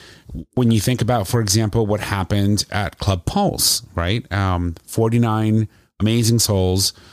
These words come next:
were lost in that day. Um, and, and at the time, it was the biggest or the, the, the biggest mass shooting that had occurred in U S history until the shooting in Las Vegas, right? Which happened, you know,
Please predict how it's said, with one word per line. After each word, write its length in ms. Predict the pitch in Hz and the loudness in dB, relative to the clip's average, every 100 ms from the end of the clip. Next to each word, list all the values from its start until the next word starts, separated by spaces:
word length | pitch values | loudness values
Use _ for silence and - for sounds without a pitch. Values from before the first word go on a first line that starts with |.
| - - _ | -20 -20 _
were 180 | 95 113 | -2 2
lost 500 | 127 131 95 - - | 2 2 0 -2 -2
in 80 | 104 | 0
that 220 | 95 67 | 0 -2
day. 360 | 85 73 73 - | -4 -4 -6 -4
Um, 280 | 95 95 90 | -2 -2 -2
and, 180 | 95 101 | -4 -4
and 380 | 107 110 104 95 - | 0 0 0 -4 -6
at 200 | 113 117 | -4 -2
the 80 | 113 | -2
time, 460 | - - 147 123 113 | -2 0 0 2 0
it 100 | 95 | 0
was 200 | 110 - - | -2 -2 -4
the 320 | 104 107 151 | -2 0 0
biggest 540 | 117 123 104 104 - 80 | 0 0 0 0 -2 -2
or 140 | 104 | 0
the, 140 | 101 | 0
the, 380 | 98 80 95 104 - | -2 -8 -8 -8 -6
the 180 | 92 | -4
biggest 420 | 101 92 139 143 120 | -4 -2 0 0 0
mass 180 | 120 | 0
shooting 320 | - 123 113 107 | 0 2 2 2
that 80 | |
had 180 | 90 98 | 0 -2
occurred 300 | 95 107 107 | -2 -2 -2
in 100 | 95 | 0
U 140 | 98 92 | -2 -2
S 160 | - | -2
history 500 | - - - 87 85 - - - - - - | -2 -2 -2 -2 -4 -6 -12 -14 -14 -8 -2
until 500 | 120 113 123 147 127 | 0 0 0 0 0
the 120 | 104 | 0
shooting 380 | - 127 110 110 | 0 0 0 0
in 120 | 110 | 0
Las 240 | 98 90 | 0 -2
Vegas, 460 | - 110 - - - - _ _ _ _ _ - | -2 -4 -4 -4 -4 -8 _ _ _ _ _ -4
right? 300 | 95 104 - _ _ _ _ - - | -2 -2 -4 _ _ _ _ -14 -4
Which 160 | 113 104 | -2 0
happened, 520 | 110 - 110 120 113 | 0 0 0 0 0
you 100 | 113 | 0
know, 280 | 104 92 | 0 0